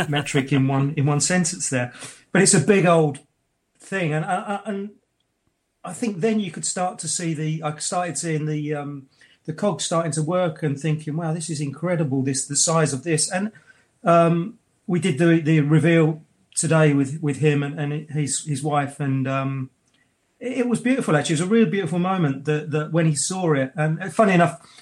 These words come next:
Speaker 2: all the way through, because we, there's a couple of twists. We've been working on it really hard the last, uh, the end of last week, Thursday, Friday, um, and today, and, and we were joking around, and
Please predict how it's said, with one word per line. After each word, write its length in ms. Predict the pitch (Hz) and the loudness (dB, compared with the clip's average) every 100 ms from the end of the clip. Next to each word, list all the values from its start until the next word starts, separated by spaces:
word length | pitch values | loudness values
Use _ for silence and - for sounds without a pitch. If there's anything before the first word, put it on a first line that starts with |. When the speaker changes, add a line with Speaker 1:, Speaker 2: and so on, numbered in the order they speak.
| _ | _
Speaker 2:
all 160 | - 214 | 4 6
the 80 | 185 | 6
way 160 | 175 | 4
through, 320 | 160 - 175 151 | 4 2 2 2
because 260 | 165 170 | -2 -2
we, 120 | 185 | -4
there's 200 | 170 170 | -4 -4
a 40 | 175 | -4
couple 280 | 220 - 165 | -4 -2 -2
of 160 | 123 - _ _ _ _ _ _ _ _ - - | -4 -10 _ _ _ _ _ _ _ _ -20 -14
twists. 400 | - 175 151 - | -2 2 4 4
We've 100 | 160 | 2
been 140 | 156 156 | 4 6
working 300 | 165 156 156 | 6 2 0
on 80 | 143 | -2
it 100 | 147 | 0
really 300 | 156 147 139 | 0 2 0
hard 340 | 151 139 139 | 0 0 -4
the 140 | 139 | -6
last, 480 | 147 147 - - - - | -4 -4 -6 -10 -16 -10
uh, 280 | 147 139 135 175 220 - | -6 -4 -4 -8 -16 -2
the 160 | 160 | 2
end 140 | 180 160 | 4 6
of 60 | |
last 280 | 151 143 143 | 4 4 2
week, 340 | 151 139 - - _ _ _ _ - | 0 0 -4 -16 _ _ _ _ 0
Thursday, 240 | 160 151 | 0 2
Friday, 580 | 147 151 143 143 143 143 | 2 2 2 0 -2 -4
um, 520 | 143 139 139 135 139 - | -4 -2 0 -2 -6 -6
and 160 | 143 | -6
today, 460 | 135 156 143 135 135 | -4 0 2 2 -2
and, 200 | 147 156 | -6 -6
and 260 | 147 143 147 | -8 -10 -6
we 120 | 151 | -4
were 120 | 147 - _ _ _ | -4 -8 _ _ _
joking 400 | 127 165 156 151 | -2 0 2 0
around, 400 | 147 151 147 139 | -2 0 0 -2
and 200 | 147 135 | -4 -6